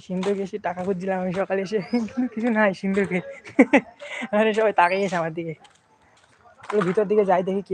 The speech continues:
আছে। হ্যাঁ, ওই যে একটা মানুষ, মানুষ মতো টাকা। সে আগের মতো নাই, এক বছর আগে যখন এসেছিলাম বন্ধুদের সাথে, তখন কতটা সুন্দর ছিল, আর এখন পুরো গ্যাসে একদম খারাপ হয়ে যায়।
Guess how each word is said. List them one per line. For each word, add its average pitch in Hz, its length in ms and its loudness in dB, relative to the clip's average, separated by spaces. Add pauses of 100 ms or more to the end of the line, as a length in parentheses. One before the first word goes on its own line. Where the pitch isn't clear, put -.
(100)
আছে। - 120 -16 (100)
হ্যাঁ, 180 160 -4
ওই 185 120 0
যে 165 100 -2
একটা 151 220 -12
মানুষ, 143 180 -16 (220)
মানুষ 156 200 -12
মতো 180 160 -10
টাকা। 151 180 -14 (1700)
সে - 80 -14 (100)
আগের 190 140 -6
মতো 220 120 -8 (120)
নাই, 185 120 -6 (100)
এক 175 100 -8
বছর 190 220 -12
আগে 226 200 -6
যখন 226 200 -4
এসেছিলাম 269 280 -8 (880)
বন্ধুদের 190 440 -6
সাথে, 233 160 -4 (140)
তখন 208 240 -10
কতটা 214 300 -2
সুন্দর 202 240 -2
ছিল, 175 160 -4
আর 190 100 0
এখন 226 140 -4 (100)
পুরো 240 140 -8 (120)
গ্যাসে 160 300 -4
একদম 175 320 -12
খারাপ 170 180 -10
হয়ে 160 120 -14
যায়। 160 100 -20